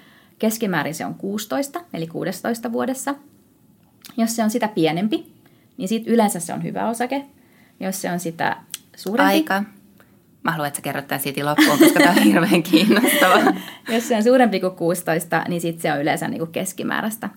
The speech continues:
Speaker 1: huonompi osake.
Speaker 2: Aivan. Ja tää on jotenkin tosi tärkeä asia osakemarkkinoilla.
Speaker 1: No, tästä pitäisi kiinnostua, jos haluaisi aloittaa niinku ihan suorien osakkeiden kanssa sijoittamisen. Että tää olisi oikeastaan semmonen niinku lähtötaso.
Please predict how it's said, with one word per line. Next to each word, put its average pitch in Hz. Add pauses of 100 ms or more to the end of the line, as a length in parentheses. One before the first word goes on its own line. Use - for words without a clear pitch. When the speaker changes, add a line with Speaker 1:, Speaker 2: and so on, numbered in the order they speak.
Speaker 1:
huonompi -
osake. - (720)
Speaker 2:
Aivan. 151 (400)
Ja 147
tää 156
on 143
jotenkin 135
tosi 147
tärkeä 139 (160)
asia - (120)
osakemarkkinoilla. - (140)
Speaker 1:
No, 208 (560)
tästä 269
pitäisi 214
kiinnostua, 190
jos 165
haluaisi 147
aloittaa 123
niinku 98
ihan 175
suorien 107
osakkeiden 208
kanssa 220 (160)
sijoittamisen. 254
Että -
tää 180
olisi 165
oikeastaan -
semmonen 170
niinku 214 (380)
lähtötaso. -